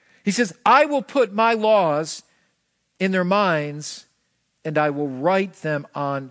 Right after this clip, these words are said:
their hearts. I will be their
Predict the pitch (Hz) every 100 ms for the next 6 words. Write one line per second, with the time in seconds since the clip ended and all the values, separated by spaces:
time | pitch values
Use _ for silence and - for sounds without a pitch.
0 | 120 131 127 - - 175 135 113 - -
1 | - _ _ _ _ _ _ _ _ -
2 | 165 190 190 196 202 185 _ _ _ -
3 | 139 165 165 139 123 123 123 _ _ _
4 | - 165 135 120 117 117 _ _ 120 135
5 | 127 123 117